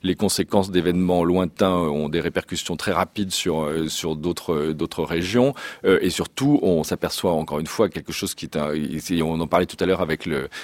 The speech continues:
ce soldat ukrainien qui disait : « J'aurais jamais cru que j'allais un jour me battre contre, contre des Russes. » Euh, notre expérience quotidienne observée chaque jour n'a aucune validité pour prédire l'avenir. Enfin, c'est la,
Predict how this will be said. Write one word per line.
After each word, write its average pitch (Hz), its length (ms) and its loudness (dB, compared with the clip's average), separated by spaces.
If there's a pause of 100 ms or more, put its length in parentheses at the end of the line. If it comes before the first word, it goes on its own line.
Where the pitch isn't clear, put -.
(140)
ce 92 140 -6
soldat 85 300 0
ukrainien 117 380 4
qui 101 60 -4
disait : « 87 160 2
J'aurais 80 180 0
jamais 82 220 -2
cru - 200 -4
que - 60 -8
j'allais 80 200 0
un 80 120 0
jour 90 100 -4
me 85 120 -2
battre 80 160 -4
contre, 78 400 -4
contre 80 280 -6
des 87 120 4
Russes. » 135 320 2 (260)
Euh, 80 680 2 (100)
notre 104 400 6
expérience 104 760 4
quotidienne 101 680 4
observée 95 560 4
chaque 90 240 2
jour 123 400 6
n'a 90 260 2
aucune 113 240 0
validité 90 400 4
pour 90 100 4
prédire 98 240 4
l'avenir. 92 400 2
Enfin, 76 200 -6
c'est - 120 -4
la, 73 220 -2